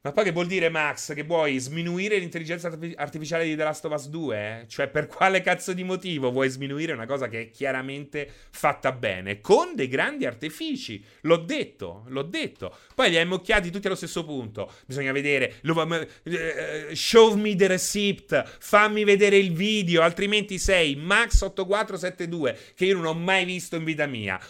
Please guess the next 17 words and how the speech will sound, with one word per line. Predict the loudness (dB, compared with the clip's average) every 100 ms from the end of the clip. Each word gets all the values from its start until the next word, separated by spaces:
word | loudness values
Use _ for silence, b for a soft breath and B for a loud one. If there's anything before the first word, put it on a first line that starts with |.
| B
Un | 0 2
Nick | 0 -2 -4 -6 -6
che | -6 -6
dice | -6 -6 -6
la | -6
sua | -8
stronzata | -8 -8 -6 -4 -2 -2 -6
in | -10 -8
chat | -4 -2 -2 -2 -4 -4 -10 -2
e | 0 0
ci | -2 -8
stiamo. | -8 0 0 0
A |
che | -2 -2
livelli | 4 4 4
di | -2
difficoltà? | -2 -6 -4 -4 -4 -4 -2